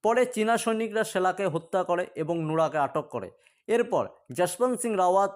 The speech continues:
ও নুরাকেও হত্যা করে। সেলার সেই আত্মত্যাগের জন্য সেলা পাস নাম রাখা হয়, আর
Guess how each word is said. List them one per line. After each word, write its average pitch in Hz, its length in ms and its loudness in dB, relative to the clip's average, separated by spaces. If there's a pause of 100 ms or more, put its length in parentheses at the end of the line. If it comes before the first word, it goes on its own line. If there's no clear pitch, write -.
(140)
ও 175 80 -2
নুরাকেও 170 520 0 (260)
হত্যা 147 320 -4
করে। 123 240 -4 (440)
সেলার 233 440 2
সেই 214 280 -2
আত্মত্যাগের 185 640 -2
জন্য 170 240 -2 (340)
সেলা 180 360 0
পাস 160 360 -2
নাম 151 260 -2
রাখা 135 240 -2
হয়, 104 180 -8 (260)
আর 151 180 2